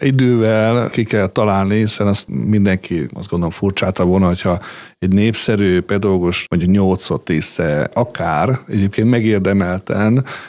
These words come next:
megkapná azt a díjat, de így kis egyhangúvá válik a dolog, és azért szerettük volna, hogy egy kicsit mozgásba is tartja. Egyrészt a pedagógusokat, de a végzős diákokat is. Ezért az első jelölésnél egy bronz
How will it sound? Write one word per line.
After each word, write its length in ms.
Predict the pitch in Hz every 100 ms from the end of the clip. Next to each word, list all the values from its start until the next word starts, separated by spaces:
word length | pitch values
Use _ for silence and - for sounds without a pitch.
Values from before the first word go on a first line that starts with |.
| -
megkapná 600 | 110 101 - 95 - 113
azt 180 | 98 -
a 40 | 95
díjat, 440 | 104 120 127 127
de 140 | 123
így 300 | 139 139 135
kis 260 | - 117 -
egyhangúvá 600 | 113 107 104 101 101 101
válik 340 | 101 98 98
a 60 | 107
dolog, 300 | 113 117 113
és 180 | 107 -
azért 180 | 117 110
szerettük 440 | 127 98 - -
volna, 180 | 98 98
hogy 100 | 98
egy 60 |
kicsit 240 | 92 98 101
mozgásba 640 | 101 95 95 90 90 -
is 120 | 98
tartja. 380 | - - - -
Egyrészt 300 | 127 113 92
a 60 | 92
pedagógusokat, 1040 | - 190 104 - - - 107 151 - - -
de 140 | 113
a 160 | 113 120
végzős 380 | 131 117 113
diákokat 560 | 113 123 95 98 95 92
is. 440 | - 104 98 - - - _
Ezért 460 | - 143 147 135 139
az 120 | 131
első 420 | 147 170 165 -
jelölésnél 800 | 139 127 120 113 104 - 110 101
egy 240 | 98 98 98
bronz 500 | 113 120 117 104